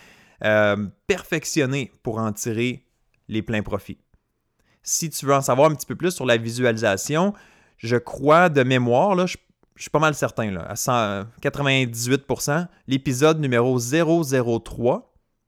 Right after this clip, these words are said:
du podcast Direction Excellence, j'ai parlé de la visualisation.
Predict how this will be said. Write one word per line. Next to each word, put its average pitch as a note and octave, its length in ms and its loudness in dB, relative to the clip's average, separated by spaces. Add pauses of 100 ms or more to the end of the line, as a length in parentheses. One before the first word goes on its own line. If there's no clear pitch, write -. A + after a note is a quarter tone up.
(420)
du A2+ 120 -12
podcast B2 520 0
Direction A2+ 380 -4
Excellence, A#2 580 -4 (120)
j'ai A2+ 200 -2
parlé C3 400 2
de A#2+ 60 -2
la G#2+ 60 2
visualisation. G2 720 -6